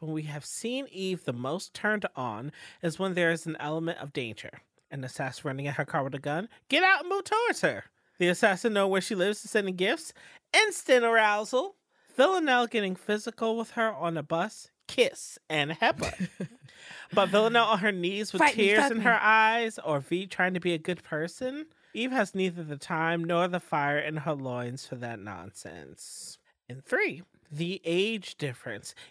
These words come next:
Speaker 1: Eve is forty-one years old, recently divorced, and potentially going through a midlife crisis.
Speaker 2: <laughs>
Speaker 1: Guns, motorcycle, and a
Speaker 2: Sandra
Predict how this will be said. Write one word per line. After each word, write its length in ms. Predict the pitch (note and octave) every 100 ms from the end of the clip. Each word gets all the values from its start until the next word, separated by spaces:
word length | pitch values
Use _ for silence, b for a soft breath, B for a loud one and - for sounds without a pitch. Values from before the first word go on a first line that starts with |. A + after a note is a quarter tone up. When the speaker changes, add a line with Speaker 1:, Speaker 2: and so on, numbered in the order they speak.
| -
Speaker 1:
Eve 180 | F#3+ D#3
is 100 | -
forty-one 440 | D3+ B2 G3+ C4
years 220 | C4+ A3+
old, 220 | A#3+ A3+ A3+
recently 340 | E4+ - E3+
divorced, 500 | D3 F3 F#3+ F3+ -
and 100 | D3+
potentially 400 | - G3 E3 D#3+
going 200 | D3+ C#3+
through 180 | C#3 C#3+
a 60 | B2
midlife 520 | E3+ B3+ F#3+ F3 D#3+
crisis. 540 | - C3+ C3+ - - - D4+
Speaker 2:
<laughs> 160 | D4+ -
Speaker 1:
Guns, 480 | B3+ G3+ D3+ G3 -
motorcycle, 800 | F#3+ B3+ G#3+ - G3 D#3 - C#3
and 160 | E3 E3
a 20 |
Speaker 2:
Sandra 140 | D3+